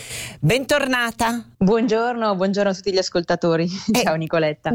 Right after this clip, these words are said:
Speaker 1: correre o rallentare è, è veramente un, possiamo applicarlo a diversi ambiti, no? Eh, naturalmente anche all'attività fisica e all'attività sportiva.
Speaker 2: Assolutamente sì, e questo binomio mi piace tanto perché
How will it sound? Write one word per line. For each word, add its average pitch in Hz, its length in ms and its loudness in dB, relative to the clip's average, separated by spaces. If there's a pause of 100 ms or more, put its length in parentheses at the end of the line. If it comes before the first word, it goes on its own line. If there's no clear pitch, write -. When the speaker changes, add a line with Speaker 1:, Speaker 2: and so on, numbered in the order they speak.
(140)
Speaker 1:
correre 330 420 2
o 202 40 2
rallentare 240 1000 0
è, 220 800 2
è 220 60 0
veramente 220 760 0
un, 196 640 0
possiamo 269 380 0
applicarlo 247 600 0
a 214 180 2
diversi 208 500 -2 (140)
ambiti, 143 580 0
no? 208 300 0
Eh, 143 140 -4 (100)
naturalmente 151 880 0
anche 139 460 -2 (160)
all'attività 131 600 -2
fisica 131 460 -2
e 120 40 2
all'attività 110 480 -2
sportiva. 127 600 -2 (300)
Speaker 2:
Assolutamente 190 840 0
sì, 170 240 0
e 151 60 4
questo 190 320 0
binomio 226 420 0
mi 220 80 -2
piace - 300 -2
tanto 143 420 -2
perché 165 480 0